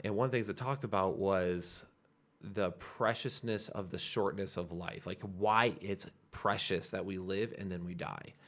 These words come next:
Because our lives are gifts from God. And when we die, um, when we were separated, when mankind was separated from the tree of life, there was a mercy to a degree in that. And no one thinks about this, really. Everyone always thinks of,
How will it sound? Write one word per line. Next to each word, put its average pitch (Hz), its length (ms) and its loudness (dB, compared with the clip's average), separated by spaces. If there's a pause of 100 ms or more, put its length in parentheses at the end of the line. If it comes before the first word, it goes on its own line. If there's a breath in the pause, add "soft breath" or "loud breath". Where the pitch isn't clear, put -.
(160 loud breath)
Because 131 220 6
our 127 140 6
lives 110 320 6
are 117 80 4
gifts 107 260 2
from 92 220 0
God. 107 440 0 (440 loud breath)
And 98 360 0
when 104 200 2
we 95 160 0
die, 85 640 2 (720 loud breath)
um, 90 440 0
when 107 120 0
we 139 120 2
were 139 80 4
separated, 123 520 4
when 101 180 4
mankind 131 300 4
was 110 100 4
separated 117 300 2
from 101 100 0
the 95 60 0
tree 101 280 2
of 90 160 0
life, 80 400 -4
there 104 100 0
was 98 140 2
a 92 40 -2
mercy 104 580 0
to - 180 0
a 92 60 6
degree 98 440 4
in 87 120 6
that. - 280 -4
And 101 140 4
no 127 100 10
one 185 140 8
thinks 185 180 6
about 101 220 0
this, 92 260 2
really. 90 300 2
Everyone 123 240 4
always 123 180 4
thinks 120 160 0
of, 107 140 -2